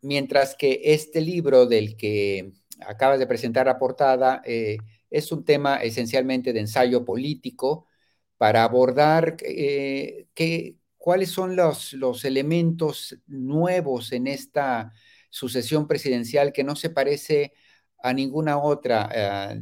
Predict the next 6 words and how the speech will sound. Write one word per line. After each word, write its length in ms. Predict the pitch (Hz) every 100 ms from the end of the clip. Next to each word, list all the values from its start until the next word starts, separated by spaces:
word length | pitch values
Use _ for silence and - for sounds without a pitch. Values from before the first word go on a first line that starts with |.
| 110
de, 840 | 110 117 113 113 113 107 110 113 _
de 160 | 113
las 200 | 110 110
últimas 340 | 127 117 107 107
décadas, 520 | 104 104 101 98 -
¿no? 200 | 147